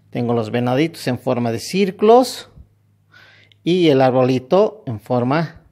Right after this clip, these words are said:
de círculos también, que hemos ido haciéndolos como si fueran sus hojitas, ¿ya? Entonces, esto es lo que vamos a aprender hoy en base a círculos. ¿Qué es lo que vamos a utilizar? Para eso requiero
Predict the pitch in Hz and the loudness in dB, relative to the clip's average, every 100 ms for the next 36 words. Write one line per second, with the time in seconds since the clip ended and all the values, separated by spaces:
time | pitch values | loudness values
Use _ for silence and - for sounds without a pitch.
0 | - 117 120 - 135 117 - 113 - 110 | -12 -6 -4 -2 -4 -4 -4 -6 -6 -8
1 | 113 120 127 - 117 113 - 117 110 117 | -6 -6 -6 -6 -6 -6 -10 -8 -6 -6
2 | 117 _ _ _ _ 117 - 120 120 127 | -8 _ _ _ _ -14 -10 -6 -4 -2
3 | 127 120 - - - _ _ _ _ _ | -2 -4 -8 -12 -16 _ _ _ _ _
4 | _ 127 117 - 113 131 123 117 - - | _ -10 -10 -10 -6 -2 -2 -4 -8 -12
5 | 113 101 117 - 107 - 127 170 202 _ | -12 -8 -10 -10 -14 -10 -4 -4 -4 _
6 | _ _ _ _ _ 107 - - 190 208 | _ _ _ _ _ -12 -12 -4 2 2
7 | 214 185 185 175 160 165 165 - 151 151 | 2 0 0 0 0 0 -4 -4 -4 -2
8 | 160 190 190 165 _ _ _ _ _ - | -2 -2 -4 -8 _ _ _ _ _ -10
9 | 120 113 120 - 110 - 113 104 - - | -6 -2 -2 -2 -8 -8 -10 -10 -14 -20
10 | - _ _ - _ _ - 226 220 220 | -20 _ _ -20 _ _ 2 2 2 2
11 | 208 208 196 - 196 - 202 208 247 247 | 2 0 -2 -6 -8 0 2 2 2 2
12 | 240 - 151 151 156 156 180 151 131 - | 0 -4 0 4 2 2 -2 -4 -4 -4
13 | 127 117 196 | -2 0 0